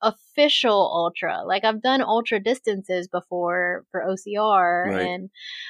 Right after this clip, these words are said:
Speaker 1: but it's, like, my first official just straight trail racing ultra.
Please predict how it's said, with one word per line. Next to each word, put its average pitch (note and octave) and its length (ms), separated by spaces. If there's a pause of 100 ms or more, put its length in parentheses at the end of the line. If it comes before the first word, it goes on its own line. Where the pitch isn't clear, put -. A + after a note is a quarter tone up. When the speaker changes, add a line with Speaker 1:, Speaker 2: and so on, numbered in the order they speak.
(140)
Speaker 1:
but G3 320 (100)
it's, G3 280
like, F3+ 160
my F3 140
first F#3+ 280
official F3 540
just E3 200
straight - 340
trail G#3+ 240
racing C#3+ 540
ultra. - 460